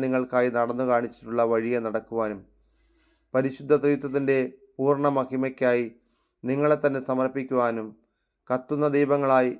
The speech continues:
എഴുന്നള്ളി വരാൻ പോകുന്ന കർത്താവിനെ സ്വീകരിക്കുവാൻ അവിടുത്തെ രണ്ടാം വരവിന് മുൻപുള്ള ഈ അവസാന നാളുകളിൽ പുണ്യജീവിതം നയിക്കുവാനും നിങ്ങളെ ഓരോരുത്തരെയും ഞാൻ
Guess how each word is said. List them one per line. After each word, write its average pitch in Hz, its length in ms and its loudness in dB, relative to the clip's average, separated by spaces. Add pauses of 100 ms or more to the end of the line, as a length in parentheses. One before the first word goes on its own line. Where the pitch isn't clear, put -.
എഴുന്നള്ളി 139 400 0
വരാൻ 131 320 2
പോകുന്ന 123 400 -2
കർത്താവിനെ 123 560 -2
സ്വീകരിക്കുവാൻ 120 720 -4 (720)
അവിടുത്തെ 139 340 0
രണ്ടാം 139 380 2
വരവിന് 143 380 4
മുൻപുള്ള 135 380 0 (120)
ഈ 135 180 -4
അവസാന 127 480 0
നാളുകളിൽ 117 560 -2 (760)
പുണ്യജീവിതം 143 640 0
നയിക്കുവാനും 123 560 0 (100)
നിങ്ങളെ 127 260 0
ഓരോരുത്തരെയും 117 680 0 (140)
ഞാൻ 110 200 -6